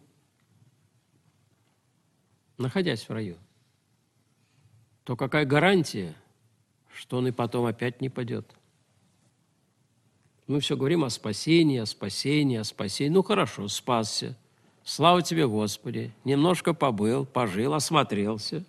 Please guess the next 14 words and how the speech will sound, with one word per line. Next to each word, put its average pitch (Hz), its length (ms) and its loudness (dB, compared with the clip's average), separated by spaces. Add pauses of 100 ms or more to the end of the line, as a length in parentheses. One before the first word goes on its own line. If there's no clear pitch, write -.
Недурственно. 175 800 2 (580)
<laughs> - 560 -20
И 247 100 10
потом 240 400 4
опять. 151 520 4 (1600)
А 208 100 6
чем 185 240 8
я 160 140 8
хуже 135 320 4
Бога? 123 400 2 (2000)
Опять 247 460 4
как 180 200 4
боги 156 320 2
буду. 151 440 -6